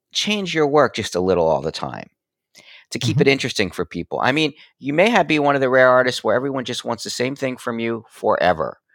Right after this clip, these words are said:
Speaker 1: but you're gonna have ups and downs, and you're gonna have to look at your career into some capacity. And again, each artist is different. You can't say this is the same for every artist.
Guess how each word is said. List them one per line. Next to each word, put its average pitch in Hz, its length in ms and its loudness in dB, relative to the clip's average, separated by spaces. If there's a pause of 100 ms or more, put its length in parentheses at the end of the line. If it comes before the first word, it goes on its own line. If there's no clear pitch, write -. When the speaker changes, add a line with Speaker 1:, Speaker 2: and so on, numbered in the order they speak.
(320)
Speaker 1:
but 113 160 -4
you're 135 80 0
gonna 135 140 2
have 120 220 0
ups - 240 0
and 143 120 -8
downs, 85 540 -4 (720)
and 107 120 -2
you're 107 100 2
gonna 104 160 2
have 110 280 0
to 127 80 -2
look 120 200 0
at - 80 -6
your 101 140 -4
career 98 560 0 (1200)
into 101 220 -6
some 135 300 0
capacity. 104 680 0
And 92 80 0
again, 101 300 0
each 101 240 -6
artist 98 320 0
is 87 80 -10
different. 85 480 -2
You 85 160 -10
can't 104 300 -2 (840)
say 101 300 2
this 104 180 0
is 101 120 -6 (100)
the 98 100 -6
same 104 280 0
for - 180 -2
every 92 220 0
artist. 98 420 2